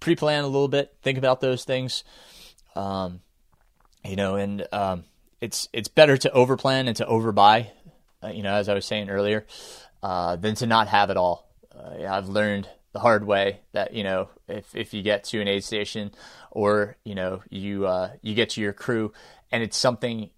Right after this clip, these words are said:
you didn't pack and it's something you really need, it, it puts your race in jeopardy. You know, don't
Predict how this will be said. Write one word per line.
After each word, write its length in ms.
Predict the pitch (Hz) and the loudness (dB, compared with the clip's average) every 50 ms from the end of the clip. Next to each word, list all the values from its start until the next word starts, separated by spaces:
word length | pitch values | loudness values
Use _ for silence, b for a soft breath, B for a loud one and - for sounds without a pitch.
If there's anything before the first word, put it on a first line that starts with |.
| _ | _
you 220 | - 117 110 110 107 | -8 -4 -4 -4 -2
didn't 400 | 98 117 110 110 107 - _ _ | -2 -2 -2 -4 -4 -8 _ _
pack 560 | - - - 123 113 98 - - - - - _ _ | -4 2 4 4 4 4 2 -4 -18 -20 -20 _ _
and 100 | 113 107 | -6 -6
it's 120 | 104 - - | -6 -6 -4
something 360 | - 117 113 107 - 107 104 | -6 -6 -6 -6 -8 -6 -6
you 140 | 101 98 98 | -6 -6 -4
really 300 | 101 110 107 104 104 98 | -2 -2 0 0 -2 -4
need, 440 | 95 101 107 107 104 110 113 107 B B B B B B B B _ _ | -4 -4 -4 -4 -4 -6 -8 -10 B B B B B B B B _ _
it, 560 | - - - 85 - - - 127 123 - - _ | -16 -16 -14 -14 -12 -4 -4 -4 -4 -4 -8 _
it 160 | - 127 117 - | -10 -8 -4 -4
puts 180 | - 139 - | -4 -2 0
your 100 | 147 127 | 0 0
race 300 | 123 123 127 131 - - | 2 2 0 0 -2 -4
in 280 | 127 123 120 120 117 117 | -6 -6 -8 -8 -6 -4
jeopardy. 400 | 113 135 - 127 - - - - - - - - - | -2 -2 -2 -4 -8 -12 -10 -10 -6 -2 -2 -2 -2
You 140 | - 101 101 | -4 -8 -12
know, 120 | 90 95 95 | -12 -14 -6
don't 360 | - 113 110 110 117 - | -4 -2 -2 -2 -2 -4